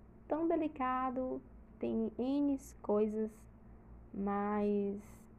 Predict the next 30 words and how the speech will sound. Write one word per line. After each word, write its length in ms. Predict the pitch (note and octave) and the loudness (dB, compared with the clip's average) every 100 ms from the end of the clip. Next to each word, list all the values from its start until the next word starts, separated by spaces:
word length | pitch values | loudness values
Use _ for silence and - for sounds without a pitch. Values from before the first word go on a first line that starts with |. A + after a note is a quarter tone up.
| - | -14
o 60 | |
que 120 | - G3+ | -2 0
a 40 | |
gente 200 | G3+ - | 0 0
não 100 | A3 | 2
pode 200 | G#3+ G#3 | 2 2
reclamar 400 | G#3+ G#3 G3+ F#3+ | 2 4 4 2
agora 260 | F3+ F#3 G3 | 2 0 -2
é 40 | |
que 140 | - | 0
a 80 | G3+ | 0
gente 240 | F#3+ F#3+ G3 | 0 0 -2
não 120 | G3+ | 0
tem, 260 | G3+ G3+ A3 - | -2 -2 -4 -4
não 160 | F#3 G3 | -2 0
tem 160 | G#3 | 0
tempo, 320 | A#3+ F#3 F3 - - - - - | -2 -4 -6 -12 -16 -16 -12 -6
né? 240 | F3+ A#3+ - - - - - - - - - - - - - | -4 -4 -8 -18 -20 -20 -20 -18 -18 -18 -20 -20 -20 -16 -6
E 880 | G3 F#3 F#3+ G3 G3 G3 G3 F#3+ F#3 | -2 0 0 0 2 2 2 0 -2
quando 220 | - G3+ A3 | 2 4 6
eu 60 | |
tava 220 | A3 G#3+ A3 | 6 6 6
lendo 240 | G#3 G#3 | 6 8
esses 640 | G#3 G#3 - G#3 G#3 G3+ G#3 | 6 4 2 4 4 4 6
versículos, 640 | G#3 G#3 - G#3 G3+ G3 - - | 4 4 2 4 6 4 2 2
o 100 | G3 | 4
livro 320 | G3 G#3+ G#3+ | 6 4 4
de 100 | G#3 | 4
Levítico, 640 | G#3 G3 F#3+ G3 - - G3+ | 6 6 4 0 -4 -2 2
né, 280 | G3+ G#3+ | 4 2